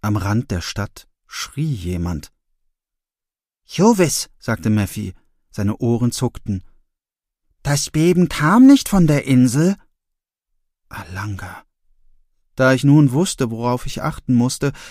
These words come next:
hörte ich wütende Schreie und bemerkte, dass der Mob sich um eine bestimmte Stelle geschart hatte. Ich sah mich zu Feline um.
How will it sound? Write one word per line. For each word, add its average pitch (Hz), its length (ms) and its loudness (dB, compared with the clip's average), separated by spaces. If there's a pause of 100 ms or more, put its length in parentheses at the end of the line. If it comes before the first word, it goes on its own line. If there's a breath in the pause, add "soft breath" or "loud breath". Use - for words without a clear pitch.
hörte 139 240 0
ich 120 180 -6
wütende 135 380 -2
Schreie 147 380 -4
und 139 160 -4
bemerkte, 123 460 -2
dass 123 200 -4
der 120 120 0
Mob 127 300 0
sich 139 300 -4
um 127 120 0
eine 123 280 -2
bestimmte 135 640 -10
Stelle 156 400 -10
geschart 98 500 -10
hatte. 101 300 -8 (840 soft breath)
Ich 123 160 -4
sah 113 160 0
mich 110 160 0
zu 127 100 -6
Feline 120 440 -4
um. 95 240 -6